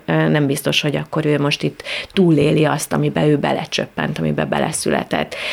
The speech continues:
És aztán, ö, ugye ez az ük nagyanyám volt, a, tehát a déd nagyapám, ő ezt túlélte, és, és egy, egy elképesztően, ö, egy ilyen harcos, ilyen életigenlő valakivé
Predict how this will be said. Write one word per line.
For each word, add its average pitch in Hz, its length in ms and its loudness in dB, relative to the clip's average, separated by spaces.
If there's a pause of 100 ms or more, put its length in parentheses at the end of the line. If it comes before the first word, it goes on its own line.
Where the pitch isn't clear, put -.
(160)
És 190 180 4
aztán, 202 560 4
ö, 190 260 8 (280)
ugye 165 120 4
ez 165 100 2
az 165 180 4
ük 185 160 4
nagyanyám 175 680 4
volt, 208 260 6
a, 190 180 0
tehát 160 180 0
a 170 60 4
déd 170 240 4
nagyapám, 180 600 2 (220)
ő 196 100 6
ezt 180 220 2
túlélte, 202 920 6 (220)
és, - 460 2
és - 220 0
egy, 151 300 2
egy 147 200 0
elképesztően, 156 1160 0
ö, - 320 0 (580)
egy - 80 -6
ilyen 190 220 4
harcos, 160 640 0
ilyen 170 200 0
életigenlő 156 800 0
valakivé 85 640 -2